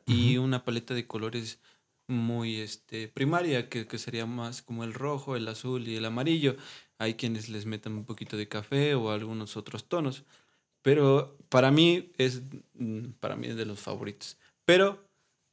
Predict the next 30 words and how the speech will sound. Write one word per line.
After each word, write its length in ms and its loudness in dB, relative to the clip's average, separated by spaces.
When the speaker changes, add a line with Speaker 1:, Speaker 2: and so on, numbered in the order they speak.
Speaker 1:
eh, 340 2
aquí 240 -2
en 140 4
Dolores 640 2
es 160 -8
muy 380 -2
difícil 640 -10
que, 400 -12
que 100 -10
lo, 80 -8
me 140 -6
lo 120 -10
pidan, 320 -8
realmente. 260 -4
Speaker 2:
Que 60 6
alguien 280 2
lo 100 -2
pida. 220 -2
Speaker 1:
Sí, 240 -2
muy, 320 0
muy, 260 -2
muy 160 -4
difícil. 420 -10
Speaker 2:
Ahí, 580 8
bueno, 400 0
en 380 2
cierto 380 0
tiempo 380 6
se 160 4
ha 200 6